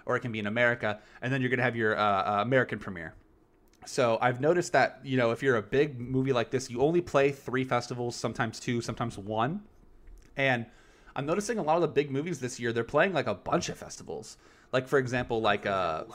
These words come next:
like, for, for example, Titan has played, like, a bunch of festivals that wouldn't be happening, uh, pre-covid. They're, they're, every festival is very, very, "We want premiere status, and if we can't get premiere status, then we don't want your movie," essentially.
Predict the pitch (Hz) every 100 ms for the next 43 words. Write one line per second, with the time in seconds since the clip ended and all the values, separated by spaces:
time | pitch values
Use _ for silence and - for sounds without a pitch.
0 | - 135 131 - 143 - - 135 196 196
1 | 190 143 143 165 127 - 120 123 107 107
2 | 123 127 120 - 113 107 101 120 151 151
3 | 117 113 120 117 101 92 - - _ -
4 | 113 110 98 92 131 110 117 101 85 -
5 | 110 117 120 120 117 120 131 139 127 123
6 | - 110 104 101 104 113 123 131 117 104
7 | 107 107 110 107 104 - - - 123 117
8 | 104 110 113 117 - - _ - 123 104
9 | 104 104 - 98 95 87 - 104 104 92
10 | - 117 - 113 - 113 104 104 - 95
11 | 98 107 107 98 98 101 98 85 95 92
12 | 95 110 127 120 139 139 147